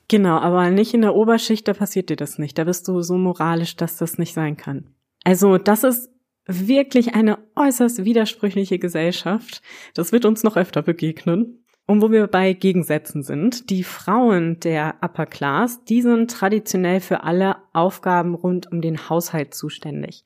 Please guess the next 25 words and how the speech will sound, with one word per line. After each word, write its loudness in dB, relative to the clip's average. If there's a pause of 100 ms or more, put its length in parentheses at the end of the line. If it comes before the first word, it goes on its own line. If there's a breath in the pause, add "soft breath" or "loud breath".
(140)
Und 0
das 0
bedeutet 2
in 0
dem 2
Fall 0
die 0
Organisation 0 (200)
des -2
gesamten, 0
wirklich 0
zahlreichen -2
Personals. -4 (320 loud breath)
Also 2
diese 2
Herrenhäuser, 0
die 0
haben 0
nicht -2
nur 0
drei 0
Angestellte, -4
sondern -2
teilweise -2
zig. -4